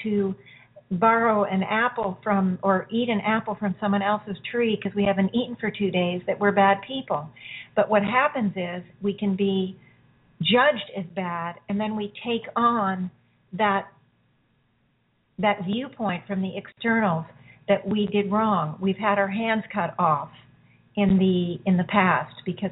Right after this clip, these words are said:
we were thieves, we took, so maybe our hand was chopped off, that kind of thing. We've all experienced that, so I don't, I never expected this kind of stuff to come up, but it's a, it's definitely here. The lack of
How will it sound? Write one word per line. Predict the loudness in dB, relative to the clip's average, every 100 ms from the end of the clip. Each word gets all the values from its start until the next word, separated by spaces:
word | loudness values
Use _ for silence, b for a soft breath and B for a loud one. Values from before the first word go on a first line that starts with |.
| -2
we | 0 0 -2 B 0
were | 0 2
thieves, | 4 6 6 2 -2
we | -6 -6 0
took, | 2 2 -4 B -10 2
so | 6
maybe | 6 4 2
our | 0
hand | 0 4 4 4
was | -2 0
chopped | 2 2 2
off, | 0 0 0 -6 B B 2
that | 4 4 0
kind | 0 2
of | 0 -4
thing. | -4 -4 -6 B B _
We've | 0 0 4
all | 6 6 2
experienced | -4 -10 -6 -2 -2 -2 -4
that, | -6 -4
so | -6 -6 B B -8
I | -4
don't, | -4 -2
I | 2
never | 4 4 4
expected | 0 -2 -6 -6 -8
this | -8 -6
kind | -4 -4
of | -4
stuff | -8 -10
to | -6
come | -2
up, | -2 -2
but | -4
it's | -4 -6
a, | -4 -4 -6 B B 0
it's | 0 0 -14 2
definitely | 2 2 -4 -2 -6
here. | -4 -4 -2 -4 -6 B B B 0
The | 2
lack | 4 4 6 6 2 -4 0
of | 4 4 2